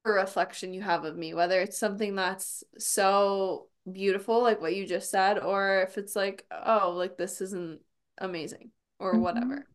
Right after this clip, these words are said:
Speaker 2: Yeah. And I would even say, like, parts of us that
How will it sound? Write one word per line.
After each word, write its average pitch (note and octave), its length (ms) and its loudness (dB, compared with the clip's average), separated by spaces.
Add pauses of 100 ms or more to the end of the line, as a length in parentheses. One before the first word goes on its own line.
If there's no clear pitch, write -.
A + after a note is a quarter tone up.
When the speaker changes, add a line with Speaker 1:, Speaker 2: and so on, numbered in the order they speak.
(800)
Speaker 2:
Yeah. G#3 420 -2 (1080)
And A3+ 140 12
I A#3+ 120 12
would E4+ 140 12
even C4+ 560 8
say, G#3 340 8
like, F3+ 300 6 (440)
parts A3 280 8
of C#4+ 140 6
us D4 300 6
that G3 360 2